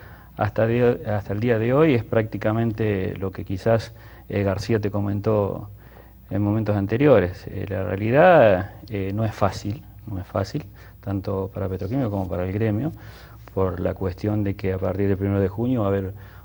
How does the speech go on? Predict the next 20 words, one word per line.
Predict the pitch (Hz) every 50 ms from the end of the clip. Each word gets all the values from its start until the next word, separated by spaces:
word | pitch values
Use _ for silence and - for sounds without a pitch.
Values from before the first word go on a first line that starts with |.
| - -
ochenta | 92 95 95 - 107 101 101 98 - 98 95 90 92 95 92 92 -
compañeros, | - 95 95 92 95 101 104 107 107 101 95 90 - - - 101 -
eh, | 95 92 90
suspendidos. | - - 95 - - 95 117 143 151 117 98 92 - - - - - - - - - - - - - - - -
Es | 101 98 98
una | 101 101 101 98 95
cruel | - 110 110 107 101
realidad | 104 104 98 104 107 120 - 113 107
en |
la | 113 101 98
cual | - 107 104 101
estamos | 98 - 104 107 104 95
tratando | 95 95 101 110 110 107 107 101
tanto | - 104 101 98 101
el | 98
gremio | 98 104 110 107 107 98
como | 95 95 92 92
la | 90
empresa, | 92 95 - 120 131 131 - - 170 180 180 -
y | - - 95 98 95 92